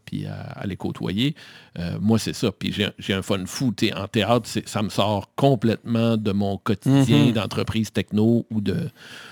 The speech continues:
Speaker 1: ou de publicité ou d'éditeur de livres. Là, ça m'amène... L'éditeur de livres, c'est déjà plus culturel, mais,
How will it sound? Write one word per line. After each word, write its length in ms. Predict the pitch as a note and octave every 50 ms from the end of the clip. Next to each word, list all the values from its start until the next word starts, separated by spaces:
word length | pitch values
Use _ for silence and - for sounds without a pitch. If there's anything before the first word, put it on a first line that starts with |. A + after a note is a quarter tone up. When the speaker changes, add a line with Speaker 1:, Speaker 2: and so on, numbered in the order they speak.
| - -
Speaker 1:
ou 100 | - B2+
de 40 | G#2+
publicité 600 | - B2 A2 A2 G2+ F2 - - - A#2+ A#2+ A#2
ou 100 | A2 G#2
d'éditeur 400 | G2+ G#2 A2 F2+ - - G#2+ G#2+
de 80 | A2 G#2+
livres. 320 | G2+ A2+ C3 D3 C#3 B2
Là, 80 | A#2+ A#2
ça 160 | - - G2+
m'amène... 460 | G#2 G2 F#2 G2+ A2 A2 A2 G#2+ -
L'éditeur 320 | - A2 A2+ G#2 - B2 C3+
de 80 | C#3
livres, 140 | D3+ G3 F#3+
c'est 100 | - A#2
déjà 160 | A2+ A#2+ B2+
plus 180 | B2 - C3+ B2+
culturel, 560 | - B2 A2 G#2 G2+ G#2 G#2 A#2+ A#2+ A#2 A#2
mais, 240 | A2 G#2 G2 -